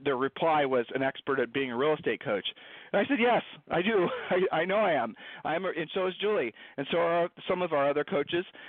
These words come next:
You know, they're experts at being real estate coaches. That's what you get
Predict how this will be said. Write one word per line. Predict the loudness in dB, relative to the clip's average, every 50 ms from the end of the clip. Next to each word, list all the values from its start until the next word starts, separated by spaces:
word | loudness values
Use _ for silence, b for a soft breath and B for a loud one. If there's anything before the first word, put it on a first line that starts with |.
| B B B
You | 0 2
know, | 4 4
they're | 2 4 2
experts | 2 0 0 -2 -2 0 0 0 -2
at | -2 -2
being | -2 0
real | 2 2 2 2
estate | 2 2 0 0 0 0
coaches. | -2 -2 -2 -2 -2 0
That's | 2 2 2 0
what | -2 -4
you | -2 -2 -2
get | 0 2 2 2 0